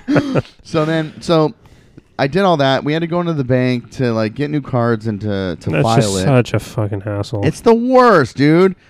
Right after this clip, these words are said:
Speaker 2: You feel all violated, right?
Speaker 1: Mm-hmm.
Speaker 2: So we get in there, and the, the Sky Kart, they had canceled the gift card.
Speaker 1: Oh, really?
Speaker 2: Yeah, they'd got it quick enough that, um, we're like, "Here's the charges."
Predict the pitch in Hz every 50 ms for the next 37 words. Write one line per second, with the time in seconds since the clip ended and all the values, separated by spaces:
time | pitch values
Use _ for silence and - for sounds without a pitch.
0 | _ - 110 113 - 170 160 160 156 147 127 117 107 104 104 120 135 135 143 143
1 | 147 151 151 160 - - 123 127 135 123 107 104 104 104 - _ _ _ - -
2 | 131 131 131 127 123 127 120 135 139 139 139 139 127 120 117 113 110 - - 107
3 | 110 113 117 113 113 113 107 107 - - - 90 101 98 107 _ _ _ _ _
4 | _ _ _ - - - - _ - - 117 113 110 107 104 104 - - 120 113
5 | 131 135 147 165 180 208 - - _ _ _ _ _ _ _ _ _ - 127 127
6 | 117 - - - - 143 135 143 143 - - 120 104 85 82 85 80 82 98 90
7 | - - 85 64 57 69 78 - _ _ _ _ _ _ _ _ _ _ _ _
8 | _ _ _ _ _ _ _ _ _ _ _ _ _ _ _ _ _ - - -
9 | 131 127 120 123 135 135 120 113 110 92 95 110 113 98 85 92 104 98 107 107
10 | 123 120 127 131 127 - - - 127 123 - 123 110 107 101 98 95 - - 95
11 | 104 104 - 95 110 110 107 107 107 104 104 104 104 101 - - 131 123 120 127
12 | 120 - 120 113 110 113 127 123 120